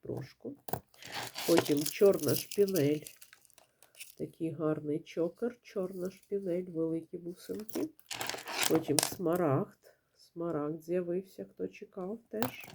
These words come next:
моховий агат. Такі гарні бусинки, моховий агат, чорний турмалін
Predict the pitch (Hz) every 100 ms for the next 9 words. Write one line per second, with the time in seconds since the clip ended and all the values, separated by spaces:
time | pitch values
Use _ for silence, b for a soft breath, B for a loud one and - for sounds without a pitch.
0 | - - - - - 180 180 170 147 147
1 | 143 175 175 147 254 - - - _ _
2 | _ _ _ _ _ _ _ _ _ _
3 | _ _ _ 160 160 147 139 151 143 143
4 | 165 196 202 208 - 147 151 147 143 135
5 | 147 165 151 247 - B B B - -
6 | 185 160 139 135 143 156 151 151 156 160
7 | 139 196